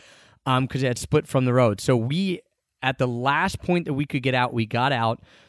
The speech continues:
and we had to hike all our gear, um, including the, the huge rafts,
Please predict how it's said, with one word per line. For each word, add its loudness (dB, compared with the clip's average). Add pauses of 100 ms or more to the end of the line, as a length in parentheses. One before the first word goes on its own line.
(240)
and 2
we 2
had 2
to -4
hike 0 (200)
all 6
our 8
gear, -2 (600)
um, 2 (120)
including 4
the, 0
the -4
huge 8
rafts, -4